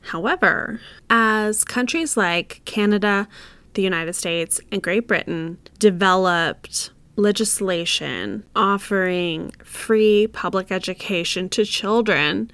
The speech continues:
there was an increased demand for teachers. While making education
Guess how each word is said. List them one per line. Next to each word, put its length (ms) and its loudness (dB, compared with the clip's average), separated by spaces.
there 200 10
was 180 6
an 120 -2
increased 520 2
demand 320 -2
for 120 -4
teachers. 800 -8
While 180 6
making 400 0
education 1000 -2